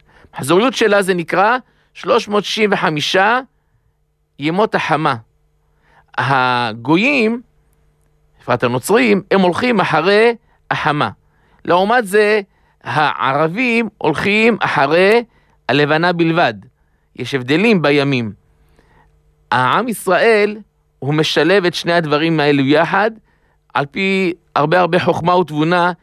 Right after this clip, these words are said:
יש בשילוב הזה, אבל לא ניכנס לזה כרגע. על כל פנים, כל התאריכים של עם ישראל זה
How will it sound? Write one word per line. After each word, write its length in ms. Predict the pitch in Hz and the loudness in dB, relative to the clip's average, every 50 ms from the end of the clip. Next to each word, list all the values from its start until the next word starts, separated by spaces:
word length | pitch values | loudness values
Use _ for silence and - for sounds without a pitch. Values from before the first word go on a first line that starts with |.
| _ _ _ - | _ _ _ -6
יש 200 | 151 165 143 139 | -4 -4 -2 -2
בשילוב 440 | 143 139 - - 143 151 175 190 214 | -2 -2 0 -2 0 2 2 2 2
הזה, 180 | 202 190 226 | 2 2 2
אבל 160 | 202 185 180 | 2 2 2
לא 100 | 185 196 | 2 0
ניכנס 400 | 196 190 - 180 160 175 180 160 | 0 -2 -2 -2 -2 -2 -2 -2
לזה 180 | 170 151 143 147 | -2 -2 -2 -2
כרגע. 440 | 143 - 135 123 123 110 101 101 95 139 - _ _ _ _ _ _ - - - | 0 0 0 0 0 -2 -2 -6 -8 -10 -12 _ _ _ _ _ _ -20 -18 -8
על 100 | - - | -8 -6
כל 180 | - - 254 285 - | -2 0 0 0 0
פנים, 460 | - 233 190 185 175 147 131 131 135 135 - _ _ _ _ _ _ | -2 -2 0 0 0 0 -2 -4 -6 -8 -14 _ _ _ _ _ _
כל 240 | - 208 294 311 | 0 2 2 2
התאריכים 720 | 254 - - 190 170 165 165 147 175 185 196 202 208 208 196 - _ _ _ _ | 2 0 0 0 0 0 -2 -4 -4 -4 -2 -2 -2 -4 -6 -10 _ _ _ _
של 200 | _ - - 139 | _ -4 -2 0
עם 220 | 139 151 170 175 175 | 2 2 2 0 -2
ישראל 560 | 160 - - 160 151 151 165 190 220 240 247 - _ _ _ _ _ _ _ _ _ | -4 -4 -2 0 2 2 4 4 2 2 0 -4 _ _ _ _ _ _ _ _ _
זה 420 | 123 127 151 175 185 196 202 | -8 -2 2 2 4 4 2